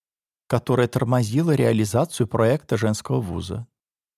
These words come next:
Трудно было найти человека, который взял бы на себя все заботы и тяжесть ответственности за организацию подобного учреждения в условиях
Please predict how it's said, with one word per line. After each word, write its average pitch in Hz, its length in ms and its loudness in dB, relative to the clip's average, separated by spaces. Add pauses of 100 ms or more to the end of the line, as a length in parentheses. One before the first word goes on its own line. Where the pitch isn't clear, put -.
(240)
Трудно 131 460 2
было 107 300 2
найти 110 360 0
человека, 98 800 -4 (440)
который 175 420 0
взял 123 360 2
бы 104 160 -2
на 104 80 0
себя 160 560 -2
все - 260 -2
заботы 110 600 -2
и 123 140 -6
тяжесть 107 480 -2
ответственности 110 1000 -6 (380)
за 131 200 2
организацию 113 880 0
подобного 110 540 0
учреждения 113 920 -2 (360)
в 120 100 -4
условиях 165 640 0